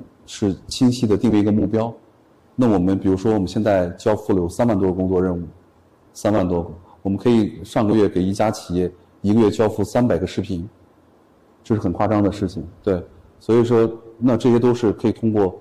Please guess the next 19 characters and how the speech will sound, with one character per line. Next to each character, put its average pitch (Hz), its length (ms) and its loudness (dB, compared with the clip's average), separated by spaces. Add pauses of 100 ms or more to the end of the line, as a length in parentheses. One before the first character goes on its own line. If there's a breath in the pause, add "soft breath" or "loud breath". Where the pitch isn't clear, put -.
(200 loud breath)
你 95 140 -4
在 104 240 0
线 98 260 -2
这 98 120 -2
种 90 180 -4
匹 - 180 -12
配、 95 300 -2 (540 soft breath)
项 - 200 -2
目 101 80 2
管 85 200 -2
控 95 300 -2
并 113 220 0
发 117 200 0
的 107 40 0
方 101 220 -2
式 101 80 -2
来 90 140 2
完 87 180 0
成 87 240 -10